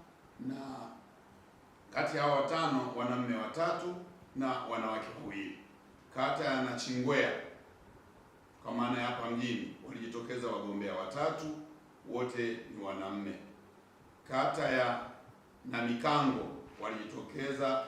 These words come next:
wagombea wawili. Kwa siku hiyo zoezi la, la, la uchukuaji fomu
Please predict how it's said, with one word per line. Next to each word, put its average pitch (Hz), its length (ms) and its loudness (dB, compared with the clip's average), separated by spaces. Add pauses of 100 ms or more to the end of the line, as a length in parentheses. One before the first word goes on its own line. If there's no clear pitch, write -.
wagombea 110 840 0 (1900)
wawili. 117 560 2 (1300)
Kwa 110 100 -4
siku - 200 -8
hiyo 131 540 2 (240)
zoezi 123 320 -2
la, 110 280 2 (120)
la, 107 180 0
la 101 180 -2
uchukuaji 117 420 -6
fomu 120 400 -2